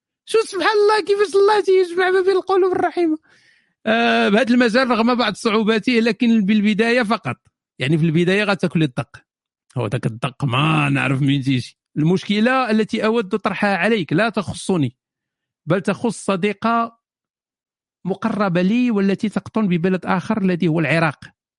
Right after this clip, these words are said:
ومن الأمن مشينا للعراق دابا. تعيش وسط أسرة صلعومية متشددة بامتياز، وأنت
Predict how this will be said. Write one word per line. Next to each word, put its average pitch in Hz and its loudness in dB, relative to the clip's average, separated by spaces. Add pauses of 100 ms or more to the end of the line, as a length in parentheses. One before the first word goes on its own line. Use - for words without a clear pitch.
(600)
ومن 190 2
الأمن 220 0
مشينا 190 0
للعراق 151 -2
دابا. 107 -4 (500)
تعيش 175 0
وسط 196 -4
أسرة 190 -2
صلعومية 175 0
متشددة 180 -2
بامتياز، 170 -2
وأنت 185 -2